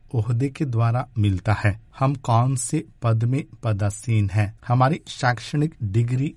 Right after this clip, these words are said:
क्या है, हमारे आशियाने कैसे हैं,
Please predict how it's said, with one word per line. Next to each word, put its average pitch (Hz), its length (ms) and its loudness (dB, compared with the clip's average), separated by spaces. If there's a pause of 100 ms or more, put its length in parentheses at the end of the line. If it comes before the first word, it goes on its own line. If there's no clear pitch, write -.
क्या 101 200 2
है, 95 260 0 (420)
हमारे 127 380 2 (100)
आशियाने 113 680 0 (120)
कैसे 110 340 0
हैं, 90 260 -4